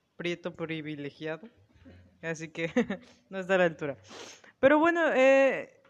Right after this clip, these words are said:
eh, en resumen, el, lo que dijo Axel, pues,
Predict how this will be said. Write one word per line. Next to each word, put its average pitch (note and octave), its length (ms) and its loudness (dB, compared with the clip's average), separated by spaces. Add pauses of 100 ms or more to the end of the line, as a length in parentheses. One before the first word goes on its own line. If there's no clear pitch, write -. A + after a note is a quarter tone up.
(140)
eh, F3 400 -2
en B3+ 80 6
resumen, D#4 640 2
el, G#3+ 580 0
lo A3 220 -6
que A#3 140 0
dijo A#3 180 -2
Axel, B3+ 340 -6
pues, A#3+ 380 -4